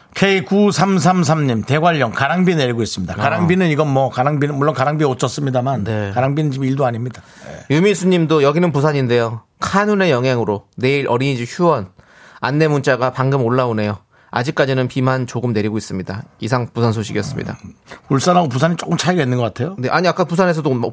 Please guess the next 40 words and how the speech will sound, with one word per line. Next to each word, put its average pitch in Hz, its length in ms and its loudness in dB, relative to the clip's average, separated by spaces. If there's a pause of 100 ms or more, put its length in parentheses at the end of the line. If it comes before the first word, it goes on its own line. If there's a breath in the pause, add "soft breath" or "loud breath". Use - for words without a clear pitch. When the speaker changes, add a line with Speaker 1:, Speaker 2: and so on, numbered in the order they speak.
(120)
Speaker 2:
온다고 131 240 2
그랬었는데. 170 320 2
Speaker 1:
아니, - 100 4
이종호님 202 360 4
보세요. 143 320 2
여기는 175 200 2
울산 160 300 2
끝자락 190 420 2
자그마 175 420 2
Speaker 2:
어, - 20 2
어, 165 40 0
Speaker 1:
시골 196 260 2
마을인데 170 320 2
Speaker 2:
어. - 60 -2
Speaker 1:
비가 165 220 2
많이 196 200 0
내리고 180 280 2
있어요. 120 240 -2
Speaker 2:
네, 143 160 4
네. 117 280 0 (120)
Speaker 1:
두 156 100 0
분 165 140 4
오늘 147 180 0
화이팅이라고. 110 680 -2
Speaker 2:
그러니까 143 400 2
이게 139 220 2
Speaker 1:
부산하고 185 280 4
울산하고 165 360 2
벌써 139 180 -4
달라요. 131 300 0
Speaker 2:
네, 120 240 0
부산에서도, 220 640 4 (100)
부산 180 220 0
내에서도 160 380 2
다르고 135 400 0
울산에서도 151 500 2
다르고 127 400 0
지금 131 220 -4
난립니다, 110 460 -2
지금. 98 320 -12